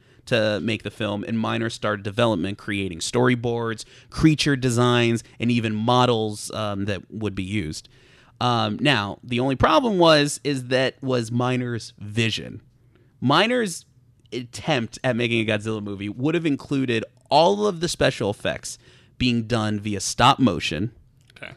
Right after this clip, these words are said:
Speaker 1: which, if you re-, recall, was the original plan for the original Gojira, is to do it all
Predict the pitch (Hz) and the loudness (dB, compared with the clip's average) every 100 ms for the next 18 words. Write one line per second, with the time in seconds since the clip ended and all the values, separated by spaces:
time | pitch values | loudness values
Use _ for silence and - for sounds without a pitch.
0 | _ _ _ _ 127 120 131 131 120 - | _ _ _ _ -2 2 4 4 4 0
1 | 110 - - 277 139 107 107 - 127 135 | -6 2 6 8 6 4 0 -6 -2 0
2 | 117 127 117 117 156 147 131 - 165 165 | 0 0 0 2 2 2 -2 -2 0 2
3 | 131 120 120 113 107 107 131 120 110 110 | 2 0 -2 -2 -2 2 2 2 -2 0
4 | 101 98 110 160 123 104 92 104 107 110 | -4 0 4 6 6 4 -2 -6 -6 -4
5 | 110 120 113 | 2 2 2